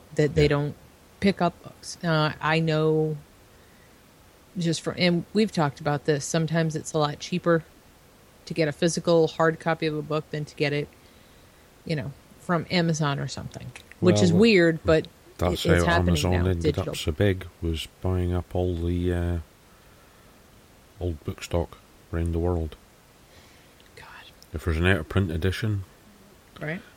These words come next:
Speaker 2: chances are you either have to have a local second-hand bookshop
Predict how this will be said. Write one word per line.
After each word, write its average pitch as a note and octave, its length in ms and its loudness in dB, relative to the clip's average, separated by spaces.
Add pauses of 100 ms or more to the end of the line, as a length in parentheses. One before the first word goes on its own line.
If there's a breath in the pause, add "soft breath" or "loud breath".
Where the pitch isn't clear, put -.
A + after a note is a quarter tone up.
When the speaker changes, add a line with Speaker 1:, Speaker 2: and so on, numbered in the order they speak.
(100)
Speaker 2:
chances C#3 420 0
are G#2 200 4
you F2+ 160 0
either E2 300 -2
have D#2+ 200 -2
to D#2 100 -4
have D2+ 160 -2
a D2+ 80 0
local E2 640 -2
second-hand D2+ 640 -4
bookshop D#2+ 540 -6